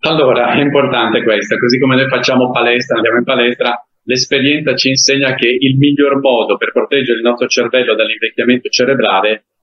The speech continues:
è proprio quello di mantenersi attivi, sia da un punto di vista intellettuale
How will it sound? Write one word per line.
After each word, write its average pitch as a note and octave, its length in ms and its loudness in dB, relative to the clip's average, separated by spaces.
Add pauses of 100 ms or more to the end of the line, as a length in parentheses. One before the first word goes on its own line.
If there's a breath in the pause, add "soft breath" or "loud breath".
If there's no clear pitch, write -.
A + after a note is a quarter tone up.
(160)
è B2+ 140 -2
proprio C3+ 320 0
quello B2 220 2
di A#2 100 0
mantenersi A2 760 2
attivi, E2 600 -4 (220)
sia D3 240 0
da C#3 80 0
un B2+ 100 0
punto C#3+ 240 2
di B2 80 0
vista B2 220 2
intellettuale A2 1200 0